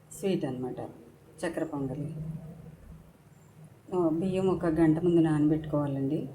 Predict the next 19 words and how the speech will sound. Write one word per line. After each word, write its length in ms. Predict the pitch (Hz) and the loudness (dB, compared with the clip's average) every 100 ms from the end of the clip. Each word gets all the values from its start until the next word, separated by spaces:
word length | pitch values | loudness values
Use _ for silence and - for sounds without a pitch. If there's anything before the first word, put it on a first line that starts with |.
| - - - - | -14 -16 -12 -4
అలాగే 220 | 170 180 | -2 2
కొంచెం 300 | 180 160 165 | 4 4 2
పెసరపప్పు 440 | 160 160 170 170 | -2 -2 -4 2
లైట్గా 460 | 151 147 156 160 170 | 2 2 0 0 0
వేపి, 560 | 151 143 151 190 330 - - - - | 0 -2 -2 0 0 -2 -14 -20 -8
రెండు 280 | 175 170 165 | 0 4 4
కలిపి 360 | 170 160 156 202 | 4 2 2 0
ఇలా 260 | 208 160 | 0 2
మెత్తగా 540 | 160 156 156 - 170 185 | 4 2 0 -2 0 2
ఉడికేటట్టు 640 | 165 156 160 160 156 - | 2 2 0 0 -2 0
చేసుకోవాలి. 720 | 143 - 147 139 131 170 311 - - - - - | -2 -2 -4 -4 -2 0 -2 -4 -16 -20 -10 -2
చేసిన 280 | 190 196 185 | -2 2 2
తర్వాత 280 | 170 170 220 | 2 -2 0
నేను 240 | 196 170 | 4 6
దాని 200 | 160 160 | 6 6
మీద 180 | 170 160 | 6 6
బెల్లం 500 | 160 156 160 160 156 | 6 6 6 4 4
చితక్కొట్టేసి 680 | 156 160 160 156 151 156 160 | 2 0 0 0 0 0 2
వేసేసాను. 680 | 147 151 147 131 127 196 | 2 0 -2 -2 0 2